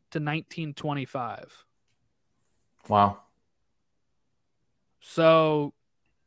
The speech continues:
Speaker 1: pretty good, 'cause they batted around in that, in
Speaker 2: Mm-hmm.
Speaker 1: that first inning. So, he got to bat twice, and they're on the road,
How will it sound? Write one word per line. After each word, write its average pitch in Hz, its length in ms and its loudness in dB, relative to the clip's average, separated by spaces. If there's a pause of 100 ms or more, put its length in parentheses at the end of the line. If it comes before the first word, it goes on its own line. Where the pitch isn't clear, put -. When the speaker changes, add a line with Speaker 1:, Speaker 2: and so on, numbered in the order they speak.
(360)
Speaker 1:
pretty 208 140 0
good, 185 200 0
'cause 160 120 -6
they 165 100 2
batted 160 380 4
around 135 520 -4 (220)
in 143 80 -12
that, 123 160 0
in 107 60 2
Speaker 2:
Mm-hmm. 104 140 0
Speaker 1:
that 131 140 -8
first 131 300 -10
inning. 113 340 -12
So, 123 520 -8
he 131 120 -12
got 135 260 -6
to 147 60 -6
bat 135 300 -4
twice, 190 340 2
and 147 120 -6
they're 139 100 -2
on 135 80 -4
the 127 80 -6
road, 135 460 0